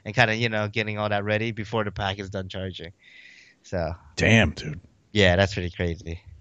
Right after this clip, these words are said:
Speaker 1: Eh, a little tangent there, but, um, what else have I no-, been up to? Uh, I ordered a bunch of stuff too. Not, nothing. I ordered a Oxy three Tarek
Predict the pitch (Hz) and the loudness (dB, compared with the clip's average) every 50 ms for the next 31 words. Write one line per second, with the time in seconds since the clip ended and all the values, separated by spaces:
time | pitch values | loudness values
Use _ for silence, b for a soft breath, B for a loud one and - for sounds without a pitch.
0 | - - _ _ _ _ _ _ _ _ _ - - 151 135 - _ _ _ _ | -20 -20 _ _ _ _ _ _ _ _ _ -4 -2 -2 -2 -2 _ _ _ _
1 | _ _ - 127 135 135 127 - - 120 110 104 107 101 95 98 98 98 95 - | _ _ 0 4 6 6 6 6 6 4 4 4 2 0 0 2 2 2 2 4
2 | 107 101 104 101 101 101 98 98 95 - _ _ _ _ _ - 151 170 175 170 | 4 6 6 6 6 4 2 -2 -10 -16 _ _ _ _ _ 0 2 2 2 2
3 | - - 151 127 123 117 113 107 110 107 107 95 - 98 104 107 104 98 95 - | 2 0 0 2 4 4 4 4 2 0 0 -2 -2 -4 -2 0 0 -2 -2 -2
4 | - 107 101 104 101 101 101 101 98 82 120 143 170 208 214 233 196 180 147 156 | 0 2 4 6 6 6 6 6 4 6 6 8 8 8 8 6 4 4 4 4
5 | 143 - 143 - - 135 123 - - - 123 120 120 123 147 165 131 165 190 202 | 4 2 0 0 2 2 0 2 2 0 2 2 2 0 0 -2 -2 -2 -4 -2
6 | - - 180 156 - - _ _ _ _ b b b b b b b b b b | 0 0 0 0 -2 -8 _ _ _ _ b b b b b b b b b b
7 | b b b b _ _ _ _ _ _ _ _ - 120 135 143 135 - _ _ | b b b b _ _ _ _ _ _ _ _ 4 6 6 6 4 2 _ _
8 | _ _ - 165 170 165 160 170 165 - - 127 127 123 123 120 117 - - - | _ _ 4 6 8 10 10 8 6 6 6 8 8 10 10 8 8 6 4 4
9 | 123 131 - - - 139 123 - - 131 131 131 131 127 120 - - - - 104 | 4 4 2 0 -2 -2 0 0 0 0 2 2 2 0 -2 -6 -10 -8 -4 0
10 | 107 113 127 117 107 | 2 2 2 2 -2